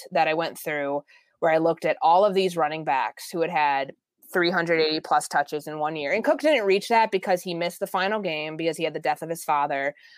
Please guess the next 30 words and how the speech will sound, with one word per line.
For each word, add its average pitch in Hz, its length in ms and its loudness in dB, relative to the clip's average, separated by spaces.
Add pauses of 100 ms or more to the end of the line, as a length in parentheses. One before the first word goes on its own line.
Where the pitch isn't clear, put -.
Um, 147 440 0
he, 160 440 -4
you 165 80 -6
know, 143 240 -4
missed 175 240 0
the - 60 -8
second 190 240 0
half 175 120 -2
of 180 60 -10
Seattle 165 320 2
game, 165 220 -2
missed 165 160 -8
the 165 100 -2
Atlanta 151 320 -4
game. 151 340 -8
Would 180 200 2
he 214 140 2
have 190 140 2
gotten 175 280 2
there 175 120 2
had 170 140 0
he 170 140 0
had 151 180 0
that 151 200 -2
time, 156 520 -4
that, 156 180 -2
those 156 140 -4
extra 151 300 -4
games? 151 240 -6
Probably. 139 580 -2